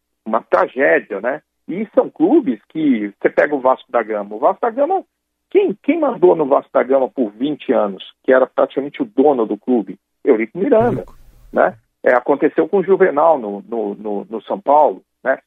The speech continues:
Speaker 1: Andrés no Corinthians. Então, isso, isso faz parte do futebol. Essas pessoas acabam agindo como se fossem donos, né? É, podem ser bem intencionados e tudo mais e tal, mas dirigir clube de futebol é uma encrenca danada. E, no final das contas,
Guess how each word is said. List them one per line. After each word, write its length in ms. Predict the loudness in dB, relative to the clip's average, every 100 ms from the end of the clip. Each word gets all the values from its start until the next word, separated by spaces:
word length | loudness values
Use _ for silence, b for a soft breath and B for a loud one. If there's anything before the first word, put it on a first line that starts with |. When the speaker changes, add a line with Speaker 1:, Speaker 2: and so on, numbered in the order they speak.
| _
Speaker 1:
Andrés 540 | -10 -6 2 4 4
no 100 | 2
Corinthians. 640 | -8 -6 -4 -6 -8 -10 -12
Então, 260 | -2 0 0
isso, 320 | -2 2 4
isso 140 | 2
faz 180 | 0 -2
parte 300 | _ 0 0
do 80 | -10
futebol. 400 | _ -10 2 2
Essas 180 | 2 -6
pessoas 380 | -6 -2 -2 0
acabam 480 | 0 2 0 0 -10 _ _
agindo 440 | -2 -2 -2 -10 -8
como 220 | -8 -10
se 60 | _
fossem 320 | -6 -6 -6 -2
donos, 420 | 2 2 0 -10 _ _ _ _
né? 240 | 0 2 2 _ _ _
É, 520 | 0 4 4 4 4 2
podem 320 | 2 0 -2
ser 100 | -6
bem 160 | -6 -6
intencionados 840 | -8 -10 _ -10 -4 -2 0 -2
e 80 | -8
tudo 240 | -12 -12 -10
mais 320 | -4 -2 -2
e 60 |
tal, 280 | -2 0 0
mas 160 | -2 -12 _
dirigir 400 | -10 -10 -8 -8
clube 220 | -6 -6
de 80 | -8
futebol 420 | -12 -4 2 2
é 40 | 2
uma 140 | -4
encrenca 420 | -2 -2 0 0
danada. 500 | 0 -2 0 0 -2 _ _ _ _ _ _
E, 60 | 2
no 120 | 2
final 260 | 2 2 2
das 180 | 0 -2
contas, 460 | -2 -2 -2 -6